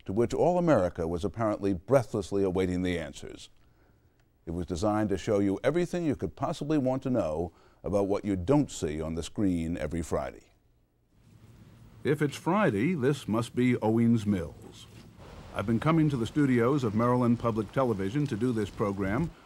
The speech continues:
almost every Friday for the past quarter century. It began as a bit of moonlighting.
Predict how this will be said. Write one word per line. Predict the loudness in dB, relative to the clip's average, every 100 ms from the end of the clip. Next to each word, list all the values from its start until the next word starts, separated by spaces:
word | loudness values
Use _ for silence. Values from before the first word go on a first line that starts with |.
| -20 -8
almost | -2 2 0 0
every | -2 0 -2
Friday | -2 -2 0 -2
for | -2
the | -6
past | -4 -2 -4 -6
quarter | -4 -2 -2
century. | -2 -6 -6 -12 -20 -20 -20 -20 -20 -20 -20 -20 -12
It | -6
began | -6 -2 0 0 0
as | 0
a | 0
bit | 0
of | 0
moonlighting. | 0 0 2 0 -2 -12